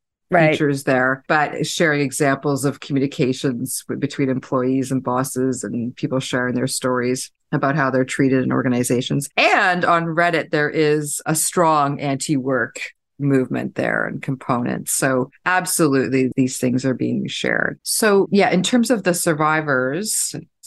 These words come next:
Speaker 2: we do see this phenomenon of, okay, well, it's only a matter of time. The organization will shed employees at certain periods. There's certain times of the year or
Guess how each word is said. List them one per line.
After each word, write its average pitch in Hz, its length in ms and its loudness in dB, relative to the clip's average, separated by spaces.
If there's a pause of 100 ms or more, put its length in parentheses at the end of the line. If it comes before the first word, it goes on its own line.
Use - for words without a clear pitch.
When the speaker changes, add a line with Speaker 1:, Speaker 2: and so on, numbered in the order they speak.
(100)
Speaker 2:
we 185 100 6
do 196 180 2
see 175 500 0 (260)
this 175 300 2
phenomenon 147 960 2
of, 139 600 0 (140)
okay, 156 400 2
well, 135 400 2
it's 147 180 -4
only 156 280 2
a 147 40 0
matter 135 320 0
of 131 120 -6
time. 160 480 0
The 135 100 -2
organization 135 800 0
will 131 220 2 (140)
shed 147 320 0
employees 139 800 2
at 135 280 0
certain 135 320 -2
periods. 135 640 0
There's 131 160 2
certain - 240 -2
times 131 320 -2
of 135 80 0
the 135 100 2
year 208 520 2
or 131 340 0